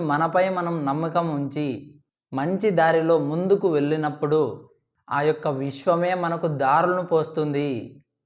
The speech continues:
సంపద ఉంది అని గ్రహించిన వ్యక్తి వద్దకు ఇంకాస్త సంపదను పంపిస్తూనే ఉంటుంది. తన దగ్గర తక్కువ సంపదన ఉంది అని అనుకుంటున్న వ్యక్తికి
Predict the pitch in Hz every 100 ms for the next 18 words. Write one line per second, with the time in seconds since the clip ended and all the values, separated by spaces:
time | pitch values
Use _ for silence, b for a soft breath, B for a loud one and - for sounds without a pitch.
0 | _ _ _ _ - 139 190 202 214 196
1 | 165 180 180 202 196 196 156 170 139 139
2 | 180 185 190 165 143 147 160 147 131 -
3 | 180 196 131 147 175 202 208 214 202 190
4 | 185 185 180 196 202 143 151 170 170 175
5 | 185 208 202 196 180 151 107 98 - _
6 | _ _ _ _ - 165 175 180 202 196
7 | 180 170 170 214 196 180 180 175 165 156
8 | 147 156 143 151 - - 160 151 165 185
9 | 175 165 156 147 147 135 175